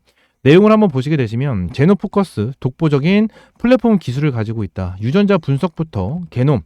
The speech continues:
자, 이러한 내용이 나와주고 있고, 스마트 돌연변이 라이브러리,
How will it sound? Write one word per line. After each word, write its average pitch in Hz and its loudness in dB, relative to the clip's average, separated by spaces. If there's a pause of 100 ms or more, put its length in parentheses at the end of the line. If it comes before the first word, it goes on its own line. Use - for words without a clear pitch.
(140)
자, 120 -6
이러한 135 0
내용이 113 -4
나와주고 104 -6
있고, 214 0 (360)
스마트 240 0
돌연변이 175 0
라이브러리, 120 -4